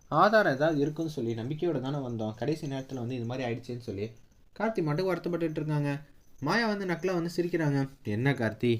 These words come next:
ஏமாந்து போயிட்டியா? அச்சச்சோ, நீ இது மாதிரி வருவேன்னு நினைச்சு பார்க்கல. ஆனா நீ என்னை விட புத்திசாலியெல்லாம் கிடையாதுப்பா. நீ யோசிக்கிறதுக்குள்ளேயே நான் திட்டம் போட்டு முடிச்சிருவேன். எப்படியோ நெக்ஸ்ட் டைம்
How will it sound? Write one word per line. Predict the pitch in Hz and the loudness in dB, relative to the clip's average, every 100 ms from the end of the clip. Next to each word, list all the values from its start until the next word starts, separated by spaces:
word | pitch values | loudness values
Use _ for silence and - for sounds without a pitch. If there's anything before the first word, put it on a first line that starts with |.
| - | 0
ஏமாந்து | 104 107 113 113 143 151 | 0 2 2 2 2 4
போயிட்டியா? | 139 120 113 107 107 | 4 4 4 6 6
அச்சச்சோ, | 98 98 - 131 - 117 104 | 4 0 0 -2 2 2 2
நீ | 110 | 2
இது | 143 131 | 2 2
மாதிரி | 127 147 123 | 4 4 4
வருவேன்னு | 107 113 131 | 2 0 0
நினைச்சு | 113 117 117 | 0 -2 0
பார்க்கல. | 113 110 113 113 - - - | 0 4 4 4 0 -20 -6
ஆனா | 147 175 185 170 | 0 4 2 0
நீ | 131 151 | -2 2
என்னை | 135 208 208 | 2 2 2
விட | 175 | 4
புத்திசாலியெல்லாம் | 180 147 160 - 170 117 113 147 | 4 2 0 2 4 4 2 0
கிடையாதுப்பா. | 147 123 143 117 - 110 110 - - - - | 2 6 6 6 4 4 4 0 -18 -8 2
நீ | 156 | 8
யோசிக்கிறதுக்குள்ளேயே | 165 220 - 214 151 127 127 147 | 10 8 4 4 4 4 2 2
நான் | 147 107 113 | 2 -2 -4
திட்டம் | - - 180 | -8 -4 0
போட்டு | 123 117 | 0 0
முடிச்சிருவேன். | 139 127 131 127 113 110 110 113 - | -2 -4 -2 0 2 0 -2 -6 -6
எப்படியோ | 101 101 135 175 220 - - - - | -4 2 4 4 2 -8 -20 -18 -2
நெக்ஸ்ட் | 139 151 - | 0 0 4
டைம் | 208 | 4